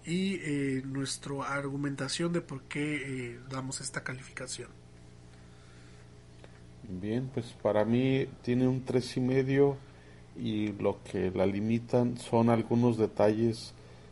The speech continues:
Speaker 2: del guión y que, eh, para mi gusto es, eh, basada en un solo personaje que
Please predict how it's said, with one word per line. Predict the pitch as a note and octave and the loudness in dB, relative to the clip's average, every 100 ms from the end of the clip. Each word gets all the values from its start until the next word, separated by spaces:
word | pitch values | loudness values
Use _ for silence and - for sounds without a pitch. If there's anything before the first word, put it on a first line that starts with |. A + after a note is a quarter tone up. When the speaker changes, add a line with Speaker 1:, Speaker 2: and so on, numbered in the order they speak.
| - - | -18 -12
Speaker 2:
del | G2 F#2+ F#2+ | -8 -4 -4
guión | F#2 A2+ A#2+ C#3+ - - - - - - - - - - - - - - - | 0 4 4 2 -6 -16 -20 -20 -20 -20 -20 -20 -20 -20 -20 -20 -20 -20 -12
y | - A#2+ B2 | -4 -4 -4
que, | - B2+ B2 B2+ B2+ B2+ | -4 2 4 4 4 2
eh, | F#2+ A2 G#2+ G2 G2 F#2 F2+ F2 - - - - - - - - - - - - - - - - - - - - - - F#2+ A2 - | -2 -6 -6 -6 -4 -4 -4 -8 -14 -20 -20 -20 -20 -20 -20 -20 -20 -20 -20 -20 -20 -20 -20 -20 -20 -20 -20 -20 -20 -16 -16 -10 -2
para | G#2 G2+ | 2 4
mi | G2+ A2 | 2 0
gusto | A#2+ A#2+ C#3+ C3+ | -2 0 2 4
es, | - A#2+ - - - - - | 2 0 -4 -14 -18 -14 -6
eh, | F#2+ F#2+ F2 F2+ | -2 -2 -2 -4
basada | F#2+ G2+ - A2+ A#2+ | -2 -2 4 6 6
en | |
un | A#2+ B2 A#2+ A#2 - - - | 4 0 -2 -6 -12 -16 -2
solo | B2 B2 B2+ B2 A2+ G#2 F#2 F2 - - - - - - - - | 2 4 4 4 4 2 0 -4 -10 -18 -20 -20 -20 -20 -14 -8
personaje | F#2 - G#2+ A#2 B2 - C#3+ C#3+ - - - - - - - - | -8 -4 0 0 0 -2 -4 -4 -16 -20 -20 -20 -20 -20 -18 -14
que | - G2 G2 F#2+ G2 - | -4 0 2 2 2 0